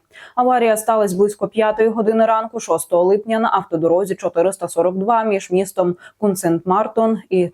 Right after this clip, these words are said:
Тисафельдвар. Як повідомило Посольство України в Угорщині на своїй сторінці у Facebook, в автобусі перебувало сімдесят сім пасажирів, з яких дев'ятнадцятеро отримали травми.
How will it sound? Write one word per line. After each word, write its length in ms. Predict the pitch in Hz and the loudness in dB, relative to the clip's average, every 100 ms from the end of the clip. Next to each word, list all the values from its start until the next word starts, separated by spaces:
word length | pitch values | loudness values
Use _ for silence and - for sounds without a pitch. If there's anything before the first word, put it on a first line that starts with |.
| - | -4
Тисафельдвар. 920 | 190 190 196 190 160 156 156 151 - _ _ - - | -4 -2 -2 0 0 0 0 -2 -6 _ _ -20 -8
Як 200 | 233 190 | -4 -2
повідомило 500 | 208 196 190 185 180 | 2 2 4 2 2
Посольство 560 | 175 185 175 175 - 190 | 0 -2 0 -2 0 0
України 480 | 185 202 170 170 185 | 2 2 2 2 2
в 80 | 226 | 2
Угорщині 580 | 214 190 - 208 202 | 0 0 -2 -4 0
на 180 | 208 175 | 2 0
своїй 280 | - 165 170 | 0 0 0
сторінці 500 | - 214 170 156 160 | 0 0 0 -2 -2
у 80 | 160 | -2
Facebook, 440 | 180 180 185 247 - - - | 0 0 0 -2 -2 -18 -8
в 80 | 226 | -4
автобусі 520 | 202 165 214 202 202 | -2 0 0 2 0
перебувало 580 | 175 165 165 170 185 175 | 0 0 0 2 2 0
сімдесят 680 | 175 185 180 175 - 165 175 - | -2 -2 -2 -2 -2 -2 -2 -4
сім 300 | - 165 170 | -2 -2 -2
пасажирів, 760 | 180 196 190 185 160 165 156 - - - | -4 -2 0 0 2 0 -2 -10 -16 -4
з 120 | 208 | 0
яких 500 | 196 214 233 180 - _ | 0 0 0 -2 -10 _
дев'ятнадцятеро 880 | 202 185 156 165 165 160 175 160 156 | 0 2 0 0 0 0 -2 0 0
отримали 560 | 156 160 156 160 156 156 - | 0 -4 -4 -4 -6 -8 -6
травми. 440 | 170 143 143 131 | -4 -2 -4 -6